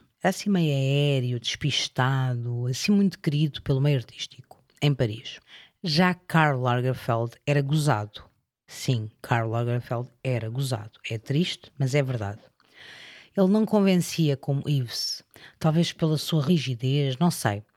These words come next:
Mas era como se desde que se conhecessem, sem querer e sem fazer grande esforço, Yves Saint Laurent passava-lhe sempre à frente. E olhem que fico triste em estar a contar isto assim. Porque eu gosto de um, gosto de outro, como sabem.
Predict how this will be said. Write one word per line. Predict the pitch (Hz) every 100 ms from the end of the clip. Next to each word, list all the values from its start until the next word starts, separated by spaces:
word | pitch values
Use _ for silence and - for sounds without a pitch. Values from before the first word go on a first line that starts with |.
| - - - -
Mas | 185 175
era | 214
como | 214 208 208
se | 180 -
desde | 196 254 -
que | -
se | -
conhecessem, | 202 190 - 127 - 117 117 -
sem | - - 220 247
querer | - 185 139 123 117 -
e |
sem | 151 - 190
fazer | - 175 135 131
grande | 147 156
esforço, | - - 139 120 - - _
Yves | 202 226 -
Saint | - 156
Laurent | 156 - 135 135
passava-lhe | - 143 - 151 151
sempre | - 147 131 147
à |
frente. | 131 120 104 110 - _ _ _ - -
E | 175 175
olhem | 165 175 214
que |
fico | - - -
triste | - 160 160 -
em |
estar | 196 - 131 135
a |
contar | 135 175 170 123
isto | 131 - 190
assim. | 185 - 104 107 _ _ _ _ _
Porque | - - 123
eu | 120 120
gosto | 117 113 -
de | 165
um, | 208 226
gosto | 165 120 90 -
de | 160
outro, | 175 175 -
como | -
sabem. | 120 - 110 110